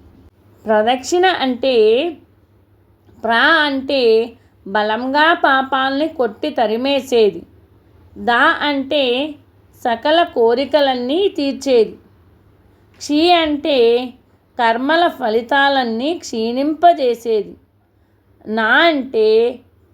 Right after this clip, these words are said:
ముక్తి ప్రదాయకమైనది అని అర్థం. ప్రదక్షిణ యొక్క ఆ అర్థం ఇది.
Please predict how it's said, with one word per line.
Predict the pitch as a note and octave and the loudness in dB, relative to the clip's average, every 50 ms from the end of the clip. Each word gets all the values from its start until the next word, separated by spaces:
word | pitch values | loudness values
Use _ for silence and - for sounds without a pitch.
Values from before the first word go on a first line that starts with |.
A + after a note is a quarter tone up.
| _ _ _ | _ _ _
ముక్తి | A#3 A#3+ B3 B3 - _ - F4+ F4+ | -8 -8 -8 -8 -10 _ -4 -4 0
ప్రదాయకమైనది | C#4+ D#4 C4+ B3 A#3 B3 B3+ C4+ C#4 D4+ D#4+ D#4+ D#4 D#4+ D#4 C#4 C4+ C4+ C4 C4 B3 A#3+ A#3 A3+ C#4 E4 E4+ - - | 2 2 2 2 0 -2 0 0 2 4 4 2 2 0 -2 0 0 -2 -2 -2 -4 -4 -4 -4 -2 -4 -4 -4 -4
అని | A#3+ B3+ B3+ C#4 D4 - | -4 -4 -4 -4 -4 -4
అర్థం. | - A#3+ G#3 F#3 F#3 - B3+ A3 G3 - - - _ _ _ _ _ | -4 -4 -4 -4 -4 -2 -2 -2 -2 -4 -12 -20 _ _ _ _ _
ప్రదక్షిణ | - G3+ G#3 G#3 G#3 G#3 A#3 B3 B3 - - - E4+ E4 E4 | -6 0 0 0 2 2 0 0 0 -8 -4 -2 -2 0 2
యొక్క | D#4 D4+ C#4+ C#4 C4+ C4+ C4+ - B3+ - - A3 | 2 2 2 2 0 -2 -4 -6 -6 -6 -4 -2
ఆ | A3+ A#3 A3+ G#3+ | 0 0 2 2
అర్థం | G#3 F#3 F3+ F#3 F#3+ C4+ E4+ G4 A4 A4 - _ _ _ _ _ _ _ _ _ _ | 0 -2 -4 -2 2 2 2 2 0 -4 -10 _ _ _ _ _ _ _ _ _ _
ఇది. | B3+ C4 A#3+ A3+ | -6 -4 -2 -2